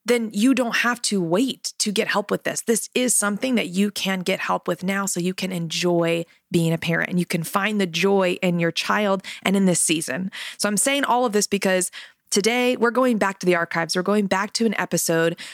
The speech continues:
that was so close to my heart because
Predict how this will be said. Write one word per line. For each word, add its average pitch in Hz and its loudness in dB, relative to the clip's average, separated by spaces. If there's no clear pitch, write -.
that 196 0
was 202 2
so 233 2
close 196 0
to 196 0
my 180 0
heart 175 0
because 180 0